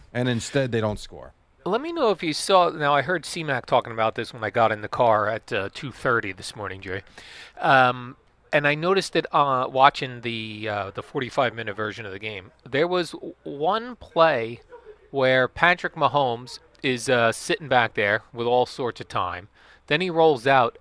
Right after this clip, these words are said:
Speaker 2: and this Jet, I think number four, comes flying out of nowhere. He's going right for Mahomes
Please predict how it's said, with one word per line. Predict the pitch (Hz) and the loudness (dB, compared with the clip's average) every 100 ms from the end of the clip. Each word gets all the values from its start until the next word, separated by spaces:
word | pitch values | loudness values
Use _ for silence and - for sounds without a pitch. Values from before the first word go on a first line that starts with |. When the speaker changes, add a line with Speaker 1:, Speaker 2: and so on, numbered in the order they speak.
| - | 2
Speaker 2:
and | 131 135 | 2 2
this | 131 123 113 101 | 0 -2 -4 -14
Jet, | - 147 165 123 - | -4 2 4 4 0
I | 117 | -4
think | 165 180 | -4 -6
number | 147 120 110 | -6 -6 -6
four, | - 135 101 - _ - - - _ - | -6 -6 -6 -8 _ -20 -20 -20 _ -6
comes | 185 214 208 196 | -2 0 0 -4
flying | - - 214 196 196 196 202 196 | -10 -12 -4 2 4 4 2 4
out | 180 | 4
of | 170 | 4
nowhere. | 160 156 131 | 2 4 4
He's | 123 127 | 2 2
going | 165 165 147 | 4 4 2
right | 143 170 190 | 4 6 6
for | - 185 170 | 4 2 4
Mahomes | 139 120 127 92 90 - | 4 2 0 -4 -12 -18